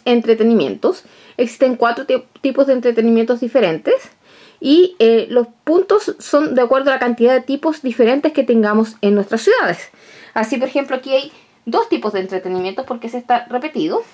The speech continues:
Entonces, esa ciudad de ahí estaría ganando cuatro más un punto, cuatro más uno. Mientras que esa de allá que tiene tres diferentes serían nueve puntos. Había una por ahí que tenía diecisiete. Luego tenemos las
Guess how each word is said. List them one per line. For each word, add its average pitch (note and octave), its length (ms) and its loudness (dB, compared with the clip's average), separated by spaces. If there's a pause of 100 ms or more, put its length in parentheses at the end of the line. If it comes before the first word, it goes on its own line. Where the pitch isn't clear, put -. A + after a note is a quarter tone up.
(200)
Entonces, G#3 560 -4
esa F3+ 240 -4
ciudad A3 300 0
de B3+ 80 2
ahí A#3+ 160 0
estaría A3 320 2
ganando A3 480 0
cuatro C4+ 320 0
más B3+ 240 -4
un A3+ 160 0
punto, G3 440 -8
cuatro F3 460 -4
más G3+ 220 -10
uno. G#3 240 -8 (500)
Mientras A3+ 300 0
que C4+ 80 -8
esa C4 140 -2
de B3 60 0
allá B3 120 0
que B3+ 100 -4
tiene A#3+ 240 -2
tres A#3 160 -2
diferentes C#4 640 -2
serían A#3 380 2
nueve G3+ 180 4
puntos. B3+ 540 -6
Había A3 200 2
una G#3 160 0
por F#3 140 -2
ahí F3+ 80 2
que F#3 100 -4
tenía E3+ 280 -6
diecisiete. - 520 -12 (1080)
Luego A3+ 260 2
tenemos C#4+ 540 -2 (480)
las A3 180 -4